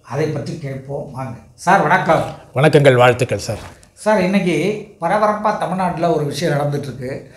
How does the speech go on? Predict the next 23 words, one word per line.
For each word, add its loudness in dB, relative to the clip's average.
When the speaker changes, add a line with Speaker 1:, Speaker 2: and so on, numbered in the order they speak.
Speaker 1:
அதை 0
பத்தி 0
தான் 2
உங்ககிட்ட 0
இப்ப -4
நான் -8
கேட்க -2
போறேன். -8
Speaker 2:
சரி -2
சார். -12
Speaker 1:
அது 0
என்ன 2
விஷயம்னா, -2
பிரபல 4
நடிகர் 0
விஜய் -2
Speaker 2:
ஓ. -6
Speaker 1:
அவர் 4
வந்து -4
இருநூற்றி 0
முப்பத்தி 0
நான்கு 0
தொகுதிகளில் 0